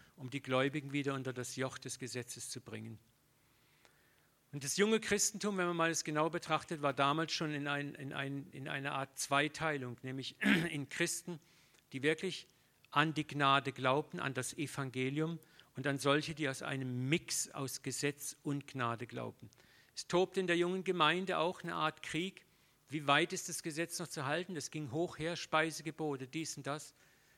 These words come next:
Zwischen den Zeilen kann man das wunderbar erkennen. Und es war keine einfache Zeit. Lesen wir mal zwei Verse.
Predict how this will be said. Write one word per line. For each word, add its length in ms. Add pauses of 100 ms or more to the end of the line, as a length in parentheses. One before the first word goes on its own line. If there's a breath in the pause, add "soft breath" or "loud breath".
(380 soft breath)
Zwischen 260
den 120
Zeilen 400
kann 160
man 100
das 180
wunderbar 460
erkennen. 500 (500 soft breath)
Und 100
es 140
war 200
keine 420
einfache 500
Zeit. 440 (4000)
Lesen 240
wir 60
mal 220
zwei 280
Verse. 460